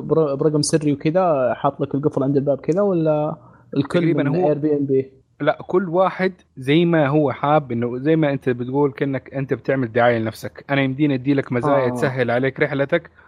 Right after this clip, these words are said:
Speaker 2: وتخليني، آه، التعامل مع الناس أقل ما يمكن. فهذا الأخ يعني مسوي الحركة دي. آه،
Speaker 1: فأنت
Speaker 2: حتى
Speaker 1: توفقت
Speaker 2: الش-،
Speaker 1: أجل.
Speaker 2: ايوه، فالشباب حتى اللي في الشما-، الشمال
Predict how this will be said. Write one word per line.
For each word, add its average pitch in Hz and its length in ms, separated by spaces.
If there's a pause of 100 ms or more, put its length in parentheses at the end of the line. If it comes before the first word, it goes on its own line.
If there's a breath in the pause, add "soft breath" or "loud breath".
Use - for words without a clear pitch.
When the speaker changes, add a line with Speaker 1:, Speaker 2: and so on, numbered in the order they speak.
Speaker 2:
وتخليني، 139 1300
آه، 139 140
التعامل 139 500
مع 127 160
الناس 139 360
أقل 135 400
ما 139 140
يمكن. 120 340 (340 soft breath)
فهذا 156 340
الأخ 156 380
يعني 131 240
مسوي 147 340
الحركة 127 340
دي. 107 220 (340 loud breath)
آه، 120 120 (100)
Speaker 1:
فأنت 156 200
Speaker 2:
حتى 202 100
Speaker 1:
توفقت 156 500
Speaker 2:
الش-، - 100
Speaker 1:
أجل. - 100 (240)
Speaker 2:
ايوه، 139 280
فالشباب 180 460
حتى - 220
اللي 202 120
في 170 40
الشما-، 175 360
الشمال 160 560